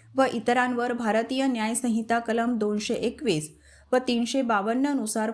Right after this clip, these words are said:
फौजदारी गुन्हा दाखल करण्याबाबत चंद्रपूर महानगरपालिकेने रामनगर पोलीस ठाण्यात तक्रार दाखल केली. शासकीय कामात अडथळा निर्माण करणाऱ्यांचा अश्लील शिवीगाळ करतानाचा व्हिडिओ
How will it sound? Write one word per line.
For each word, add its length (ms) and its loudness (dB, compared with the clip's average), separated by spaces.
फौजदारी 460 0
गुन्हा 300 0
दाखल 380 0
करण्याबाबत 640 -2
चंद्रपूर 420 2
महानगरपालिकेने 960 0
रामनगर 500 0
पोलीस 400 -2
ठाण्यात 260 -2
तक्रार 340 -2
दाखल 340 -4
केली. 280 -2
शासकीय 540 0
कामात 420 0
अडथळा 440 0
निर्माण 420 -2
करणाऱ्यांचा 720 0
अश्लील 480 0
शिवीगाळ 440 0
करतानाचा 600 -2
व्हिडिओ 440 0